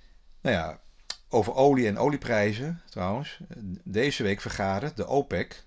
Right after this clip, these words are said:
Ze zijn al twee dagen aan het vergaderen. Het gaat, eh, donderdag kwamen ze niet tot een akkoord over het aantal vaten dat ze mogen produceren. De uitkomst kan wel belangrijk zijn voor zowel de olieaandelen als voor de inflatieverwachting.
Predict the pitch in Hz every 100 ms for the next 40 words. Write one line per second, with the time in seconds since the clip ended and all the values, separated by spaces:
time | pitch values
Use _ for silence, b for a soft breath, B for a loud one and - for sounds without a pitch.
0 | - - - - 98 101 98 90 101 95
1 | 98 101 95 - - 90 85 90 127 -
2 | b b b b b b b b b -
3 | - 98 - 117 113 113 113 107 110 104
4 | 117 123 123 123 117 110 120 110 104 95
5 | - 131 98 87 - 104 101 101 - -
6 | - - - 104 202 113 90 85 95 110
7 | 123 110 101 104 95 98 95 92 95 90
8 | - 101 87 76 76 82 - - - -
9 | - b b b b b - 90 131 170
10 | 160 - 131 131 117 127 147 143 - 131
11 | 139 - 110 110 101 87 - 113 147 156
12 | 156 - 120 139 147 139 143 151 190 -
13 | - b b b b b - 135 - 131
14 | 123 110 - 123 117 101 104 92 90 -
15 | - 76